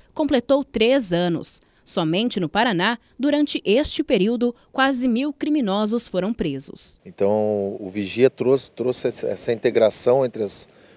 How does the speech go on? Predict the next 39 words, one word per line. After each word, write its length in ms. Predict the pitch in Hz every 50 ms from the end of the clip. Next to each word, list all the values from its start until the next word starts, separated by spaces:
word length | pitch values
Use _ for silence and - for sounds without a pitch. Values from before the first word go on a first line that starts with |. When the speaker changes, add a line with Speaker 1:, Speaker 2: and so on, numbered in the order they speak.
| _ _
Speaker 2:
forças 360 | - - 104 107 - - 107 98
de 60 | -
segurança, 720 | - - 104 95 101 95 101 113 143 156 - - 185 170 _ _ _ _ _ _ _ _ _ _ -
né, 160 | 101 107 110
dando 300 | 101 98 113 117 127 131
uma, 220 | 123 123 120 117
uma 160 | 113 113 110
resposta 480 | 107 113 107 - - 120 120 123 - 131
mais 220 | 131 139 143 127
rápida. 380 | 123 123 123 117 - - 90 95
Hoje 300 | 92 95 110 117 117 120
nós 140 | 120 120 117
temos 280 | - 127 123 127 117
um 120 | 113 120 117
acesso 500 | 113 - - 131 123 120 - - 123 - _ _ _ _ - _ _ _
direto 540 | - 104 117 123 117 120 131 131 - - 110
com 160 | - - 104
o 60 | 104
delegado, 560 | 98 107 107 110 117 120 127 135 147 160 139 127
o 60 | 110
delegado 420 | 110 110 110 101 113 120 120 113
tem 160 | - - 117
acesso 340 | 110 101 - - 113 104 -
direto 380 | - 110 104 104 113 117 - -
com, 220 | - 110 104 95 - _ - - - _ _ _
com 100 | - -
o 40 | 202
comandante 520 | - - 101 101 104 104 110 117 110 -
B 140 | 101 104 98
P 100 | - 101
Fron, 400 | 95 - - 131 143 160 156 143 _ _ _ _ _ _ _
comigo, 560 | - - 92 95 113 143 156 147 135 135 123 - _
com 240 | - 113 117 120 117
os 120 | 110 101
au-, 480 | 117 107 107 - 110 110 98 101 101 101
as 280 | 98 - - - - _
autoridades 580 | - 98 104 - - 110 104 101 113 113 107 101
locais, 580 | 113 143 151 - - - 120 139 165 165 127 110
né, 140 | 117 117